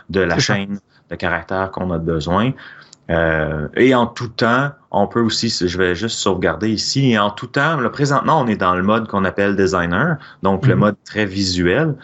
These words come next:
Speaker 1: mais il y a aussi un mode, si je peux finir par, euh, sauvegarder, il y a aussi un mode, comme je disais, qui est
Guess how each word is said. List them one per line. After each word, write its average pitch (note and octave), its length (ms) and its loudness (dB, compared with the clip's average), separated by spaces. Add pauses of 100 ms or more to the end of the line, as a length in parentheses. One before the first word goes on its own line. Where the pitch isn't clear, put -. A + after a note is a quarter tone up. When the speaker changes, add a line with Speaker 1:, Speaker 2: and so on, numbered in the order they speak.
(240)
Speaker 1:
mais A#2 360 4
il A#2 60 0
y G#2+ 40 4
a A2+ 80 4
aussi A2+ 380 0
un G2+ 140 2
mode, G#2+ 280 2
si - 220 -6
je - 100 -4
peux F#2 120 -4
finir F#2+ 400 -2
par, E2 240 0
euh, D#2+ 220 0
sauvegarder, E2+ 640 -4 (1900)
il A#2 60 2
y C3+ 40 6
a C3 40 4
aussi D3 380 4
un G#2+ 100 4
mode, A2+ 260 2
comme G#2 200 0
je F#2 60 -6
disais, G#2 340 0
qui G2 240 2
est G#2 100 0